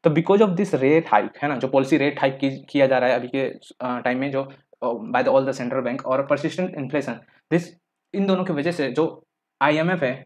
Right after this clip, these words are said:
उस, उसने अपने वर्ल्ड इकोनॉमिक, अ, इकोनॉमिक आउटलुक में अक्टूबर टू थाउजेंड ट्वेंटी में जो ग्लोबल ग्रोथ है ना उस, उसको कम कर दिया था, उसकी फोरकास्ट को कम कर दिया था, ठीक है। और ये फर्दर, अ, कम ही कर रहे हैं लोग because of अभी भी इन्फ्लेशन हाई है in advance economy, और अभी भी चांसेस है कि ये पॉलिसी रेट, अ, इंक्रीज कर सकते हैं,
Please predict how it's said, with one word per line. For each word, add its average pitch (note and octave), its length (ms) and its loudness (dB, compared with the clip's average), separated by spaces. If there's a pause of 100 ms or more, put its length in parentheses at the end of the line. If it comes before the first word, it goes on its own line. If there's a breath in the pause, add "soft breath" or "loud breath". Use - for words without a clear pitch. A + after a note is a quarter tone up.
उस, - 280 -12
उसने E3+ 240 -4
अपने E3 300 -2
वर्ल्ड D#3 220 4
इकोनॉमिक, D#3+ 380 -4
अ, C3+ 420 0
इकोनॉमिक D3 300 -4
आउटलुक C#3 320 0
में C3+ 280 -6
अक्टूबर D3 240 -4
टू D3 120 -4
थाउजेंड C#3 240 -2
ट्वेंटी C#3+ 220 -6
में C#3 160 -8 (240 loud breath)
जो D#3 100 2
ग्लोबल D3+ 400 2
ग्रोथ D#3+ 280 0
है C#3+ 60 -2
ना D#3 180 -8
उस, - 180 -14
उसको D#3+ 240 0
कम C#3+ 240 -4
कर B2+ 120 0
दिया A#2+ 160 -4
था, A#2+ 80 -4
उसकी D3 200 -6
फोरकास्ट D3 380 -4
को E3+ 80 -6
कम D3+ 140 -2
कर C#3+ 120 -6
दिया B2 160 -4
था, - 140 -12 (120)
ठीक E3+ 120 4
है। - 200 0 (720 loud breath)
और D#3 80 6
ये F3 80 4
फर्दर, E3+ 360 6
अ, D3 300 -4
कम D#3+ 160 2
ही F3 120 0 (160)
कर D3 140 4
रहे C#3 100 2
हैं C#3 80 0
लोग D#3+ 280 0
because E3 240 4
of F3 140 4
अभी D#3 140 0
भी F#3+ 300 -4 (260 soft breath)
इन्फ्लेशन D#3+ 320 -2
हाई E3+ 340 2
है E3 400 0
in D3+ 140 0
advance D3+ 280 0
economy, D3+ 340 -4
और D#3 80 2
अभी D#3 180 2
भी G3 80 0
चांसेस E3+ 400 0
है F#3 60 0
कि F#3+ 100 -6
ये F#3 120 2
पॉलिसी D#3+ 340 0
रेट, F3 260 -2
अ, C#3+ 180 0
इंक्रीज D#3+ 280 0
कर D#3+ 120 4
सकते D3 240 -2
हैं, - 140 -10